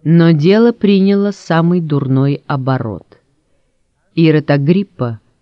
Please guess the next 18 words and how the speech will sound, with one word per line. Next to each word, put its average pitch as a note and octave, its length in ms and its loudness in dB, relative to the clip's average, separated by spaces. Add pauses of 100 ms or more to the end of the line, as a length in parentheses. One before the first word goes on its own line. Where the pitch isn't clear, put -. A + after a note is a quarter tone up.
(440)
повредил F#3 600 2
ему C3+ 460 -2
у D3+ 100 -2
императора, B2 840 -4 (800)
и C#3+ 60 -4
Антипа D3+ 480 -2
был F3 200 2
смещён G3 800 -2 (420)
и F#3 140 2
влачил F#3+ 460 0
остаток G3+ 580 -4
своей E3 420 0
жизни F#3+ 600 -2 (500)
из E3+ 200 2
одной F3+ 380 2
ссылки F#3 520 -4
в E3 100 -4
другую, B2+ 640 -4